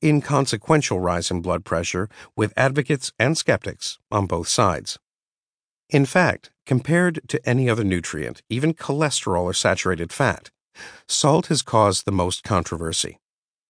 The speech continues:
And once we got on that salt high blood pressure train, it was hard to get off. Governments and health agencies had taken a stance on salt, and to admit that they were wrong would cause them to lose face.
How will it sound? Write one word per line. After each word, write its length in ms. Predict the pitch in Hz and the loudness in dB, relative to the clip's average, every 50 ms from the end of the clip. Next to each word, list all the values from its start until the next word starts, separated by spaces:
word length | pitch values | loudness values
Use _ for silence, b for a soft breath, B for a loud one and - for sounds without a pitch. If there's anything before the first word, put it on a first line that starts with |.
| _ _ _ _ _ _ _ _ _ _ _ | _ _ _ _ _ _ _ _ _ _ _
And 220 | - 123 123 131 151 | -2 0 2 4 4
once 260 | 196 226 208 - - | 4 4 2 2 0
we 100 | 160 151 | 0 0
got 280 | 123 - 123 117 113 | 2 4 4 6 6
on 240 | 107 104 95 90 90 | 6 6 4 2 2
that 260 | 85 92 95 - - | 0 -2 -2 -2 -2
salt 400 | - - - - 113 110 104 101 - | -2 -2 2 2 4 4 2 0 -2
high 220 | - - 104 98 | -4 -2 0 0
blood 320 | 87 90 - 95 95 87 95 | 0 -2 -2 -2 -2 -2 -2
pressure 320 | - - 85 - - 87 | -4 -4 -4 -4 -4 -6
train, 520 | 85 - - 113 104 92 87 71 58 - - _ _ _ _ _ | -8 -6 -2 -2 0 0 -2 -4 -8 -12 -16 _ _ _ _ _
it 80 | - 151 | -2 -2
was 180 | 156 160 - - | 0 0 0 0
hard 200 | - 143 147 131 | 0 0 0 0
to 60 | 131 | 0
get 180 | 113 123 110 | 0 0 2
off. 400 | 113 104 95 - - - - - _ _ _ _ _ _ _ _ _ _ _ _ _ _ _ _ - | 4 2 2 2 -2 -6 -14 -20 _ _ _ _ _ _ _ _ _ _ _ _ _ _ _ _ 0
Governments 540 | 127 139 127 127 127 120 120 120 113 - - | 2 4 4 6 6 4 4 2 2 0 0
and 120 | 98 95 | 0 0
health 260 | 90 123 123 113 - | 2 2 2 2 2
agencies 640 | 98 90 87 - - 92 87 - - 90 87 98 92 | 0 -2 -2 -2 -4 -4 -4 -4 -4 -4 -6 -6 -4
had 160 | - 98 95 92 | -4 -4 -4 -4
taken 320 | - 104 104 - - 101 | -4 -4 -4 -2 -4 -4
a 40 | 95 | -4
stance 500 | - - - - 135 131 110 87 - - | -4 -4 -2 0 0 2 0 0 -2 -4
on 120 | 82 73 | -6 -4
salt, 420 | - - - 80 78 85 107 - - _ _ _ _ _ | -4 -2 -2 -2 -2 -4 -6 -10 -14 _ _ _ _ _
and 140 | - 104 98 | -4 -4 -2
to 100 | - 110 | 0 0
admit 300 | 110 107 117 131 143 127 | 0 2 2 0 0 0
that 120 | - 120 | -2 -2
they 80 | 113 113 | 0 0
were 160 | 104 98 98 | 0 0 0
wrong 460 | 101 120 151 156 123 98 92 92 101 b b b b b | 0 2 2 4 4 4 2 0 -4 b b b b b
would 140 | - 131 127 | -4 -4 -2
cause 320 | - - 113 92 90 87 | 0 2 2 2 2 0
them 160 | - - 98 - | -2 -4 -4 -2
to 100 | - 90 | -4 -6
lose 220 | 87 92 90 - | -6 -4 -6 -4
face. 440 | - - 143 117 90 62 - - | -2 0 0 0 0 -2 -4 -8